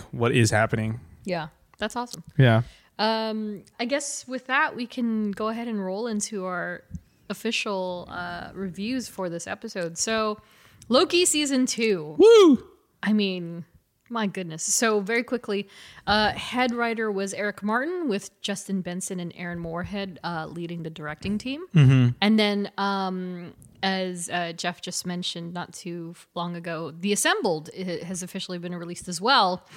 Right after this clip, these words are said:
Speaker 2: So it's a good extra hour <laughs> of more Loki content,
Speaker 1: Yeah.
Speaker 2: um, which is just fantastic.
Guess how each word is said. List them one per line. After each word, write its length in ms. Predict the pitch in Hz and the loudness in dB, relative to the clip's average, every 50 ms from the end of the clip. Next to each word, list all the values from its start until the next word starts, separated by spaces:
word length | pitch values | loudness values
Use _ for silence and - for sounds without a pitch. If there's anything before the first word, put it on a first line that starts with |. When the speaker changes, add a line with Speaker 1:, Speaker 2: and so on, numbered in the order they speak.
| - - - - - - - | -20 -18 -20 -20 -20 -14 -4
Speaker 2:
So 280 | - - - 214 202 196 | 0 2 2 4 2 2
it's 140 | 196 - | 0 -2
a 40 | 214 | -6
good 480 | 196 170 - - 220 214 214 214 202 - - _ _ _ - - - - - | -8 -8 -6 -2 0 0 0 0 -2 -4 -8 _ _ _ -20 -20 -6 -4 -2
extra 320 | 214 - - - 220 208 - | -2 -2 -2 -2 -2 0 0
hour 360 | - 202 196 180 180 185 185 - - - - - 285 254 - - 285 | 0 0 0 -2 -4 -6 -6 -6 -8 -6 0 2 2 2 2 -2 -8
<laughs> 460 | - - - - - - 269 - _ - | -10 -10 -14 -16 -16 -16 -16 -6 _ 0
of 440 | 202 202 190 180 180 185 180 - | 2 2 0 -2 -6 -10 -8 -2
more 260 | 208 208 214 214 208 202 | 0 2 2 2 2 0
Loki 360 | 190 190 190 202 - - 180 | 0 -2 -2 -2 -4 -10 -8
content, 600 | - - 208 196 196 208 - - 175 160 - - | -6 -2 -2 -2 -2 -2 -4 -6 -8 -2 4 6
Speaker 1:
Yeah. 340 | 143 127 127 127 123 120 120 | 8 10 10 10 8 6 4
Speaker 2:
um, 500 | 180 175 170 170 170 165 165 170 165 - - _ - | 0 -4 -6 -8 -8 -10 -10 -12 -14 -14 -14 _ -8
which 200 | 185 180 - - | -8 -6 -6 -8
is 160 | 175 170 - | -8 -8 -6
just 240 | - 185 175 - - | -6 -6 -8 -8 -6
fantastic. 760 | - 180 170 175 - 180 175 175 - - - 156 - - - | -6 -6 -6 -4 -4 -4 -4 -4 -4 -8 -10 -12 -14 -18 -20